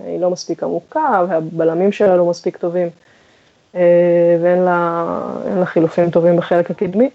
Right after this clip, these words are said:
לדעתי, אני חושבת שזה, שהיא תתקשה, אלא אם כן באמת יקרה משהו דרסטי בינואר. אה, לבאר שבע יש מאמן די טוב. אני חושבת שהוא הצליח, אה, בסופו של דבר, למרות שהם נראים רע מאוד, אה, הצליחו לנצח את אשקלון בקושי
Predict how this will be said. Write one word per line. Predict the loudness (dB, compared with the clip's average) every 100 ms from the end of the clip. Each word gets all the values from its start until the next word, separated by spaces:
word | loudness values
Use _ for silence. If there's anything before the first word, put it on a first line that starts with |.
| _ _ _ _
לדעתי, | 2 4 4 2 2 2 4
אני | 0
חושבת | -4 -6 -6 -6
שזה, | -10 -10 -4 -2 -2
שהיא | 0 -2 -2
תתקשה, | -4 -12 -10 0 4 4
אלא | 4 2
אם |
כן | 0 0
באמת | 0 -4 -6
יקרה | -8 -10
משהו | -8 -6
דרסטי | -4 -4 -6
בינואר. | -8 -6 -6 -10 -14 _ _ _ _ _ _ _ 0
אה, | 4 6 6 6 6 6
לבאר | 4 2
שבע | 2 2
יש | 0
מאמן | -2 -2 -2
די | -4
טוב. | -2 0 0 -4 -18 _ _
אני | -20
חושבת | -16 -14 -8
שהוא | -2 0 0
הצליח, | -2 -2 0 0 -2 0
אה, | 2 2
בסופו | -2 -10 -8
של | -2
דבר, | 0 2 2
למרות | 2 0
שהם | -2 0
נראים | 2 2 0 -2 -8 _
רע | -2 2 2
מאוד, | 4 4 4 2 0
אה, | -4
הצליחו | -6 -10 -8 -4
לנצח | -4 -2 -4 -4
את | -4
אשקלון | -6 -4 -2 0 -2
בקושי | 0 -2 0